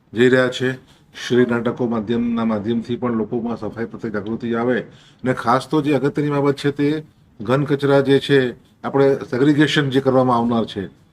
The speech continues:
સેગ્રિગેશન થતું નથી. Segregation at source જે આપ બધા જાણતા હશો કે સ્વચ્છ ભારત મિશનનું એક અગત્યનું પેરામીટર છે segregation at source.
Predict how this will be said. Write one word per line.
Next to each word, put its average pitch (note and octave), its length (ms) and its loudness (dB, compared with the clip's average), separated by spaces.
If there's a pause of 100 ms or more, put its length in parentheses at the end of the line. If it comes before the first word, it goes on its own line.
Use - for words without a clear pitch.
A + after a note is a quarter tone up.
(260)
સેગ્રિગેશન D#3 480 2
થતું C3+ 340 0
નથી. C3 180 0
Segregation B2+ 420 -4
at C3 160 -2 (140)
source A#2+ 200 0 (540)
જે A#2 80 2
આપ A#2+ 140 2
બધા B2 260 2
જાણતા A#2 380 0
હશો B2 160 -2
કે A#2 260 -2
સ્વચ્છ B2 360 -6
ભારત A2+ 340 -4
મિશનનું A#2 540 -6
એક A2 140 -6
અગત્યનું A#2 460 -4
પેરામીટર G#2+ 460 -8
છે A2 200 -10 (540)
segregation A#2 440 0
at - 460 -6
source. G#2+ 340 -6